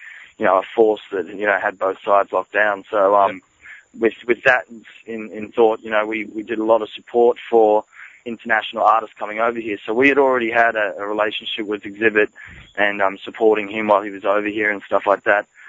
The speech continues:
Speaker 1: So basically, yeah, Exhibit was over here in Australia and, you know, we, we gave him a call and said, "Look, mate, we're, we're doing our album at the moment. If you wanna come and stay a night at the studio,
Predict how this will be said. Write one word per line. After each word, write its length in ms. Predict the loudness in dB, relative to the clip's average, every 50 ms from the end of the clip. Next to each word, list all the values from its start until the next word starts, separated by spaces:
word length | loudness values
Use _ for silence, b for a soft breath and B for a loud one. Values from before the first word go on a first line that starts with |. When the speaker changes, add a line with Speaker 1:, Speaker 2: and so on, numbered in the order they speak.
| B B B B _ _ _ _ _ _ _ _ _ _ -20 -20 -20 -16 -14 -14 -6 0
Speaker 1:
So 440 | 2 4 4 4 2 2 0 -2 -4 -2
basically, 340 | -2 -2 -2 -4 -6 -8 -2
yeah, 160 | 0 0 0 0 _ -10 -20 -20 -14 -8
Exhibit 380 | -8 -6 -2 -2 -2 -2 -2 -4
was 160 | -6 0 2
over 200 | 2 2 2 0
here 180 | -6 -8 -8 -8
in 80 | -8
Australia 540 | -12 -10 -4 0 4 4 4 4 2 -2 -4
and, 160 | -4 -6 -10 _ B B B B B B B B
you 60 | -2
know, 180 | 0 0 0 0
we, 140 | -2 -6 -8
we 140 | -8 -6 0
gave 160 | 2 2 2
him 120 | 2 -2
a 20 | -8
call 440 | -10 -4 0 2 2 2 2 2 0
and 120 | -2 -4 -6 -4
said, 120 | -2 -2
"Look, 140 | -2 0 2
mate, 200 | 2 0 0 0
we're, 160 | -4 -4 -4
we're 100 | -4 -4
doing 240 | -4 -4 -2 0 2
our 160 | 2 4 4
album 220 | 4 4 2 0 -6
at 60 | _
the 60 | -10 -4
moment. 340 | -2 -2 -2 0 -2 -6
If 60 | -6 -8 -8
you 60 | -6
wanna 140 | -6 -6 -6
come 200 | -6 -8 -8 -8
and 100 | -10 -12 -6
stay 200 | 0 2 2 2
a 20 | 4
night 220 | 2 2 2 2
at 60 | 2
the 80 | -2 -8 -16 -8
studio, 480 | -4 -2 0 2 4 4 4 4 2